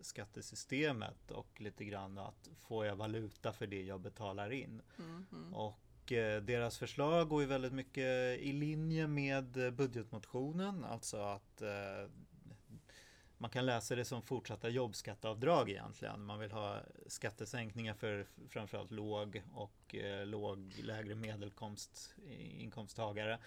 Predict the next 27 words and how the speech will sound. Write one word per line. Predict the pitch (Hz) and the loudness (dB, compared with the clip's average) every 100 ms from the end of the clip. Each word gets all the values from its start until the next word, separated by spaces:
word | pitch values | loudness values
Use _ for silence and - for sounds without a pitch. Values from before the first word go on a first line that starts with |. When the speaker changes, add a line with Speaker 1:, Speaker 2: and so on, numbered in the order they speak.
| - | -10
Speaker 2:
Mm. | 233 | -6
Speaker 1:
Och | 127 | -2
man | 113 | 2
vill | 120 117 | 2 0
inte | 113 104 - 127 | 0 -2 2 4
ha | 110 107 | 4 2
några | 104 107 107 | 0 0 0
ökade | - 107 | 0 -2
marginaleffekter, | 101 101 98 98 95 98 147 131 - - | -2 -4 -6 -6 -6 0 2 2 -2 -6
vilket | 107 107 165 | -4 -6 -4
Speaker 2:
Mm. | 107 104 | -6 -4
Speaker 1:
ju | |
låter | 104 92 - - | -2 -2 -4 -8
som | - 104 101 - - | -6 -8 -10 -16 -16
ytterligare | - - 101 95 92 98 | -14 -8 -8 -6 -6 -4
jobbskatteavdrag. | 101 90 - 101 - - 113 117 98 | -6 -6 -8 -8 -8 -10 -8 -8 -6
Speaker 2:
Mm. | 247 247 - - - - | -8 -12 -18 -20 -16 -4
Speaker 1:
Och | 127 - | -4 0
finansiera | 131 123 117 120 117 123 | 0 0 0 2 4 6
det | 123 | 6
här | 101 | 2
ska | 101 - | -4 -6
man | 101 98 | -6 -6
då | 95 | -6
göra | 95 95 95 95 | -6 -4 -4 -4
genom | 98 95 95 92 | -4 -6 -8 -8
en, | 92 92 | -8 -8